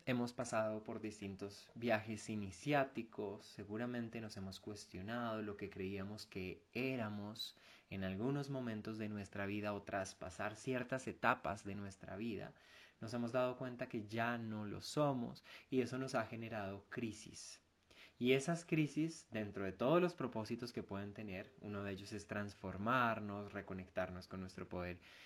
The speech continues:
interior, recordarnos que en la vida todo es transformación y cambio. Uno de esos propósitos es también que nos permitamos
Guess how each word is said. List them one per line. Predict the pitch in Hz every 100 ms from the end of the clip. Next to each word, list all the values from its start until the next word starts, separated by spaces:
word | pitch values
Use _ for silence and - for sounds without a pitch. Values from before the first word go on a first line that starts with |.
| - 107
interior, | 107 104 107 123 120
recordarnos | 117 - 95 92 92 95 -
que | 104 - -
en | 107
la | 98
vida | 92 98 101 -
todo | 127 131 131 127 127
es | 123 -
transformación | 117 113 107 101 95 127
y | 151
cambio. | 131 110 110 - - - - - - _
Uno | - 156 170 170
de | 151 123
esos | 120 131
propósitos | - 117 - 127 131 131 120 110
es | -
también | 101 107 107 107 -
que | 117
nos | 113 101
permitamos | - 95 95 90 127 139 131 160 - -